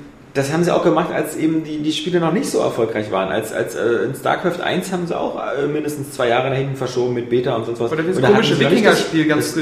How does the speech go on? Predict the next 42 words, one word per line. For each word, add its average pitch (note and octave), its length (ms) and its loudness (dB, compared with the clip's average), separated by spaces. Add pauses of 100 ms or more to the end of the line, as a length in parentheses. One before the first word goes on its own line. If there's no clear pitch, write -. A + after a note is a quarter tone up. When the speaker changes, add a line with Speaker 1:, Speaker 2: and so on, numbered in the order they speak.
(140)
Speaker 2:
früher. - 180 0 (220)
Speaker 1:
das, - 20 -2
ähm, G#3 100 2
Lost, - 320 4
Lost A#2 220 2
Vikings. B2+ 400 4
Speaker 2:
Da B3 140 8
hab A#3+ 40 4
ich A#3+ 100 2
zwanzig C4+ 360 4
Jahre C4 220 6
drauf A3+ 160 8
gewartet, A3+ 640 8
bis A3+ 100 0
das A#3+ 140 8
Speaker 1:
Nein, - 180 8
Speaker 2:
endlich G3 140 6
Speaker 1:
ja, B3 160 8
Speaker 2:
da G3 160 6
war. E3 100 6 (220)
Speaker 1:
aber D#3+ 100 6
sie D3+ 140 4
haben D#3+ 100 2
ja F3 80 4
eben D#3 100 4
auch D3+ 100 4
Spiele E3 280 2
wie, C3+ 320 2
wie, C3+ 240 2
wie B2 180 2
Warcraft C3 320 0
Adventures - 360 -2
dann B2+ 120 -4
auch B2+ 120 -6
einfach B2+ 240 -4
eingestellt. D3+ 400 0 (240)
Und B2 80 -2
das C#3 160 0
war - 200 2
alles F#3 240 4
aus - 200 -4
Zeiten, F3 440 0